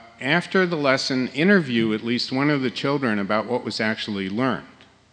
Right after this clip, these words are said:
Now, what was actually learned does not necessarily correspond with what was,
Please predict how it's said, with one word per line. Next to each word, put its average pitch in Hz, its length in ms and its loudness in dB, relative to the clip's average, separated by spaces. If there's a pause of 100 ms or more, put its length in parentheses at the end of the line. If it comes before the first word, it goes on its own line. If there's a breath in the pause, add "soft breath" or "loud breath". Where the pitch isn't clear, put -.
(880)
Now, 90 120 -12
what 113 180 -4
was 110 220 -8
actually 117 320 -2
learned 127 300 2
does 92 180 -8
not 110 180 -4
necessarily 101 480 -4
correspond 98 580 -8
with 92 220 -10
what 98 160 -8
was, 92 380 -6